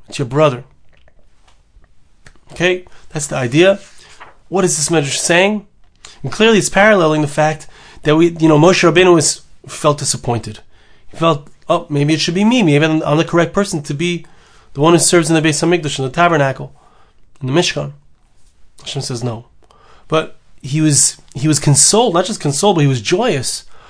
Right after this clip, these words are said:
over the fact that it was somebody from his own pedigree, from his own family. In a similar way, the, the first part of the Medrash is telling us a similar idea. I mean, again, we need to understand it, but we see that it's saying the, a parallel concept, that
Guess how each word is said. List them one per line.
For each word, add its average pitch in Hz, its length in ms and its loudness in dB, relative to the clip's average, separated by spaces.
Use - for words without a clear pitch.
over 147 120 2
the 160 80 2
fact 175 200 2
that 170 80 0
it - 20 0
was 147 140 0
somebody 175 200 0
from 170 140 -2
his 147 140 -2
own 185 400 0
pedigree, 165 420 0
from 120 120 -6
his 135 100 0
own 175 140 4
family. 143 540 0
In 151 100 2
a 156 60 2
similar 220 300 4
way, 180 420 2
the, 143 100 -4
the 143 260 -6
first 240 300 -4
part 156 140 2
of 147 60 2
the 147 60 4
Medrash 143 160 0
is 131 140 -2
telling 139 260 0
us 143 280 -2
a 143 60 -10
similar 180 280 0
idea. 147 500 0
I 139 40 -8
mean, 143 120 -4
again, 143 300 0
we 151 60 2
need 165 120 2
to 165 60 -2
understand 156 440 0
it, 160 200 -6
but 143 100 0
we 147 80 2
see 226 260 0
that 196 100 2
it's 147 100 -4
saying 202 360 0
the, 151 260 -8
a 156 80 -4
parallel 185 460 0
concept, 196 600 0
that - 360 0